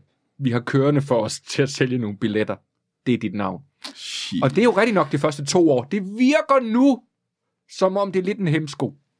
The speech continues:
Speaker 2: Ja, for du er nødt til at være der hele tiden, ikke? Men
Speaker 1: Nej, jeg er mere, folk tænker, "Jeg gider ikke se ham."
Speaker 2: <laughs> Vi har set ham, vi så ham nok, synes
Speaker 1: Vi har
Speaker 2: jeg.
Speaker 1: set ham nok, de, nu forstår de ikke, at der er jo shows, hvor jeg ikke er der, og det er jo også positivt.
Speaker 2: Altså, jeg skal være ærlig og sige, jeg synes, det på en eller anden måde er,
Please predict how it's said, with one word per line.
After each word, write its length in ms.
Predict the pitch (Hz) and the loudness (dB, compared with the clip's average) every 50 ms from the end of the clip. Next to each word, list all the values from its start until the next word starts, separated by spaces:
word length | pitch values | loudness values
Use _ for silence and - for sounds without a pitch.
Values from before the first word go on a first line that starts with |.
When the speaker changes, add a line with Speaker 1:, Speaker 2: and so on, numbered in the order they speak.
| _ _ - - - - - - - - - - - - - - | _ _ -14 -8 -6 -4 -4 -4 -4 -6 -6 -8 -10 -12 -4 -2
Speaker 2:
Ja, 60 | - - | -2 -2
for 60 | 104 | 0
du 60 | 98 120 | 0 0
er 20 | |
nødt 100 | 123 120 | 0 0
til 40 | 120 | 0
at 20 | 110 | -2
være 100 | 95 95 | -2 -4
der 60 | 95 | -4
hele 160 | - 95 92 | -6 -8 -8
tiden, 180 | - - - - | -8 -12 -14 -14
ikke? 160 | 95 - 98 | -12 -10 -8
Men 160 | 98 101 214 - | -6 -4 -2 2
Speaker 1:
Nej, 220 | 170 170 190 214 208 | 2 4 4 4 4
jeg 100 | 190 190 | 2 2
er 60 | - | 2
mere, 140 | 190 214 208 - | 0 -2 0 0
folk 160 | 202 196 - | 0 0 0
tænker, 320 | - 185 180 165 165 143 139 - _ | 0 -4 0 0 -2 -2 -2 -8 _
"Jeg 100 | - 151 | -4 -4
gider 120 | 156 208 226 | -2 0 -2
ikke 140 | 208 - - | -2 -4 -2
se 200 | - 220 233 185 | -2 -2 -2 0
ham." 160 | 135 101 - - - - - - 233 240 | -4 -4 -4 -4 -4 -4 -2 -2 0 0
Speaker 2:
<laughs> 420 | 254 254 - 262 - - - - | 0 0 -2 -6 -8 -8 -10 0
Vi 40 | 170 143 | 2 2
har 40 | |
set 120 | 143 226 220 | 2 2 0
ham, 140 | 185 - - - - 277 269 - | 0 -2 -2 0 0 0 0 2
vi 60 | 139 | 2
så 120 | 220 247 190 | 2 2 2
ham 100 | 156 127 | 2 0
nok, 220 | 107 101 113 - - | -2 -2 -4 -6 -4
synes 80 | - | 0
Speaker 1:
Vi 40 | 165 | 2
har 40 | 185 | 2
Speaker 2:
jeg. 60 | 180 | 2
Speaker 1:
set 120 | - 247 | 2 0
ham 100 | 233 208 | 0 0
nok, 360 | 175 156 156 170 - - 170 - | 0 0 -2 -2 -2 -4 -4 -2
de, 60 | 180 | 0
nu 180 | 175 214 208 | 0 0 -2
forstår 400 | 180 170 - - - - 214 208 | -2 -6 -8 -4 0 2 2 2
de 60 | 190 180 | 2 2
ikke, 180 | 170 165 - | 2 2 0
at 80 | 147 139 | 2 2
der 60 | 151 | 4
er 40 | 143 143 | 4 4
jo 80 | 147 | 2
shows, 380 | 139 - - 175 190 196 - - _ _ _ | 0 2 2 2 2 2 -2 -10 _ _ _
hvor 100 | 147 143 | 0 2
jeg 160 | 143 151 160 | 2 2 0
ikke 180 | 156 160 156 131 | 0 0 0 0
er 40 | 110 | 0
der, 80 | 113 | 0
og 260 | 110 - - 117 113 | -2 -4 -4 -4 0
det 60 | - 156 | 2 2
er 40 | |
jo 100 | 156 135 | 4 4
også 120 | 131 139 135 | 2 0 0
positivt. 340 | - 120 113 - - - - _ _ - | -6 -8 -6 -6 -10 -12 -12 _ _ -10
Speaker 2:
Altså, 140 | - - 95 | -6 0 0
jeg 80 | 127 143 | 0 0
skal 100 | 143 190 | 2 2
være 80 | 147 135 | 2 4
ærlig 120 | 147 147 | 4 2
og 40 | 139 | 2
sige, 80 | 139 | 2
jeg 80 | 131 135 | 0 0
synes, 140 | 139 151 143 | 0 -2 2
det 180 | 139 131 113 | 2 0 2
på 80 | - 143 | 2 0
en 80 | 147 131 | 0 2
eller 40 | |
anden 140 | 117 107 110 | 2 2 2
måde 100 | 120 - - | 0 0 0
er, 300 | 107 101 98 98 95 | 0 0 2 0 0